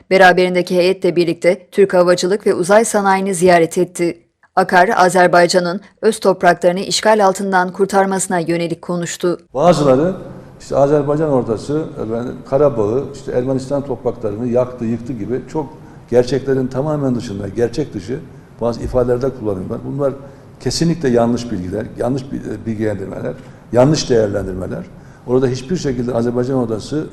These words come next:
Speaker 2: ordusu uluslararası hukuka aykırı hiçbir şey yapmadı ve yaptığı şeyin aslı ve esası da otuz yıldan beri işgal altındaki toprakların, öz toprakların kurtarılmasından ibaret. Bunu da, e, herkesin bilmesi lazım.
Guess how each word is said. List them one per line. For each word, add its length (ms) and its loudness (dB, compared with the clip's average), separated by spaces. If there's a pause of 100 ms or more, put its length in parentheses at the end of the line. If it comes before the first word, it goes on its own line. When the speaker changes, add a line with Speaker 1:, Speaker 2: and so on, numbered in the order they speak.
(140)
Speaker 2:
ordusu 500 -4 (480)
uluslararası 480 0
hukuka 260 -4
aykırı 260 -4
hiçbir 200 -10
şey 160 -2
yapmadı 520 -2 (120)
ve 80 -6
yaptığı 360 -4
şeyin 320 -4
aslı 360 -8
ve 60 -6
esası 380 -6
da 200 -4 (420)
otuz 340 -4
yıldan 340 -2
beri 200 -6
işgal 220 -6
altındaki 320 -4
toprakların, 640 -4 (280)
öz 300 6
toprakların 560 -2
kurtarılmasından 580 0
ibaret. 340 -2 (580)
Bunu 200 2
da, 120 6
e, 840 -2
herkesin 460 0
bilmesi 380 0
lazım. 400 0